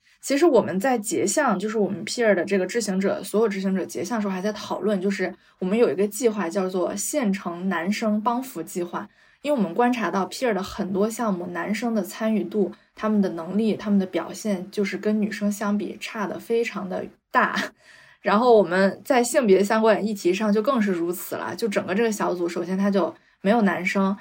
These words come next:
然后我们有一个小组是做这个反对性别刻板印象，也是因为那个男生本身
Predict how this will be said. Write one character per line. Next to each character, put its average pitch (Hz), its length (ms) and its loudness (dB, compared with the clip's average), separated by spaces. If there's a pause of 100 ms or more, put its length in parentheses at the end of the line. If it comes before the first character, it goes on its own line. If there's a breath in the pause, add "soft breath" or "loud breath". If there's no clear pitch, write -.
(260 loud breath)
然 180 120 0
后 220 220 6
我 185 140 6
们 170 280 -2
有 - 160 4
一 175 120 0
个 330 100 6
小 220 180 4
组 196 140 2
是 - 160 -2
做 208 340 2
这 175 200 -2
个 104 200 -6
反 170 160 -6
对 175 140 -2
性 208 140 -2
别 180 120 -2
刻 190 140 -8
板 - 160 -6
印 180 100 -8
象， 190 220 -6
也 180 80 -4
是 - 160 -4
因 220 60 0
为 226 100 0
那 220 80 0
个 196 80 2
男 175 220 -4
生 220 180 -2
本 214 160 -4
身 214 260 -2